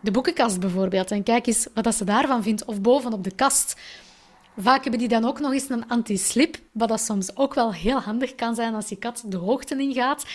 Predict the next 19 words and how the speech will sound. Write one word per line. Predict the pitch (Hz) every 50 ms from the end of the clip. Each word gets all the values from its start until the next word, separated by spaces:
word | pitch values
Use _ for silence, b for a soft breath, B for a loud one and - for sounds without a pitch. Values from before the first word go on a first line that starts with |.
| B B B B B B B B
Dat | 240 240 233
ze | - 254
niet | 233 269 285 277 254 - - -
springt | - - - 269 294 311 311 302
en | - 247 240
eigenlijk | 240 240 220 233 226 220 226 - - _
op | - 254 -
het | 233 220
matje | 220 240 240 233 - -
springt | - - 302 277 269 269 269
en | 240 226
daar | 220 226 240 233
al, | 226 214 208
eh, | 208 202 202 214 -
al | 226 226 220
uitglijdt | 240 277 269 - - 262 262 262 269 269
en | 247 220 208
bijna | 226 226 220 214 202
de, | 190 202